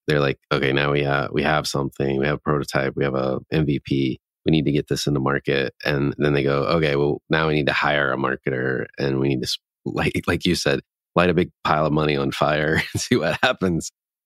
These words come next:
Your approach is much more pragmatic, much more agile, much more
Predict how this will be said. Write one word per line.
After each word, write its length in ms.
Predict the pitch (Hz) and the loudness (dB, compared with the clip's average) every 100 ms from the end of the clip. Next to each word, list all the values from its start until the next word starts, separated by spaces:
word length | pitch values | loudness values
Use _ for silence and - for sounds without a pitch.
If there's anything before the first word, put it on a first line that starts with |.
| - | 0
Your 260 | 104 113 | 2 4
approach 480 | 127 - 98 90 - | 2 2 2 2 0
is 240 | 80 76 71 - | -2 -2 -4 0
much 280 | 98 101 - | 2 2 2
more 140 | 90 | 0
pragmatic, 720 | 82 85 78 80 80 78 - | 2 0 0 0 0 0 0
much 120 | 82 | -2
more 160 | 92 82 | 0 0
agile, 800 | 71 76 147 73 73 73 73 - - _ _ - | -2 -2 0 0 0 0 0 -2 -10 _ _ -4
much 220 | - - | -4 -2
more 180 | - 73 | -2 -2